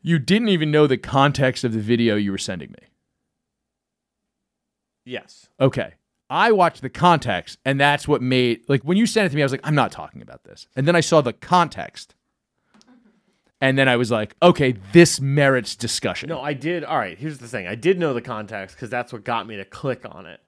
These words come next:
Speaker 1: Okay, but
Speaker 2: in
Speaker 1: when
Speaker 2: the
Speaker 1: I just
Speaker 2: first
Speaker 1: brought it back up to you now, you were like, "I have no idea what you're talking
Speaker 2: Yeah, I didn't
Speaker 1: about,
Speaker 2: even
Speaker 1: dude."
Speaker 2: remember.
Speaker 1: You know, you need that biphasic sleep. Um, <clears throat> all right, so pull up the video you sent me. Again,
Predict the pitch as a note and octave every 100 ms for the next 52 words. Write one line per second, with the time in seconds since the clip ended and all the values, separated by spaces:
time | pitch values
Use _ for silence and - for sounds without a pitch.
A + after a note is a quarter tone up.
0 | - D3+ C#3+ F#2+ D3 D#3+ F3 F#3 G#3+ D3
1 | G3 D#3 A2 C#3 C#3+ D3 C3+ - B2 B2
2 | A#2 A2 A2 G#2 - C#3 F#2+ F2 F#2 F#2+
3 | G#2+ A2 A2 C3+ A#2+ B2+ B2 A2+ G#2+ A#2+
4 | G2 A#2+ A#2+ A2+ A#2+ G#2+ F#2+ G2+ F#2+ G2
5 | F2 - - G#2 - _ _ _ A#2 A2+
6 | G#2+ G2+ _ _ _ - - - _ _
7 | _ _ _ _ _ _ _ _ _ -
8 | C#3 G#2 B2 - E3 G3+ F#3 D3 C#3 C3+
9 | A#2+ G#2 A#2+ - C3+ G#2+ G2 F2+ - _
10 | _ _ _ _ - C3+ E3+ B2 G2+